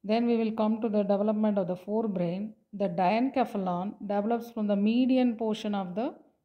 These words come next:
prosencephalon, so that its cavity is called the third ventricle.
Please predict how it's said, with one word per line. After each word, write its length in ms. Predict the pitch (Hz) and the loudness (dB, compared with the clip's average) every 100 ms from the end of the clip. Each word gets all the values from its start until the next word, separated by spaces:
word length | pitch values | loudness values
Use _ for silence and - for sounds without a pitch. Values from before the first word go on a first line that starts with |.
| _ _ | _ _
prosencephalon, 920 | 202 202 208 196 180 160 156 151 - - _ _ _ | 0 2 0 -2 -4 -6 -4 -4 -6 -14 _ _ _
so 200 | 226 226 | -4 0
that 160 | 240 | 2
its 240 | 240 226 - | 2 -2 -4
cavity 500 | 214 220 240 240 233 | -2 0 0 0 -2
is 140 | 226 | -4
called 380 | - 202 202 196 | -2 0 2 0
the 160 | 269 - - _ | -2 -4 -16 _
third 300 | 208 226 214 | 2 2 2
ventricle. 540 | 185 160 - - 143 | 0 -2 -6 -12 -14